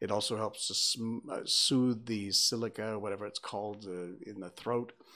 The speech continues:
And, um, I added some humidity. We have a little humidifier, so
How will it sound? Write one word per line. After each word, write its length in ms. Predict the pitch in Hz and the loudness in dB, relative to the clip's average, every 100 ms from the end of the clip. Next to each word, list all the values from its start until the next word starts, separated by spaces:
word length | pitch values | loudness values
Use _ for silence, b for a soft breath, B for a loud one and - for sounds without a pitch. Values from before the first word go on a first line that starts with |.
| B B B | B B B
And, 400 | - 90 90 87 | -4 0 0 0
um, 480 | 92 90 90 90 95 - | 2 2 2 0 -4 -2
I 280 | 117 98 104 | 2 4 4
added 380 | 117 123 117 | 4 4 4
some 240 | - 110 104 | 2 2 0
humidity. 540 | 104 101 110 117 120 | -2 -2 -2 2 2
We 120 | 113 | 2
have 100 | 95 | 0
a 60 | 90 | -2
little 240 | 92 92 | -4 -6
humidifier, 800 | 95 90 92 107 - 117 113 113 113 | -8 -4 -2 -4 -2 -2 0 0 -2
so 200 | 92 | -4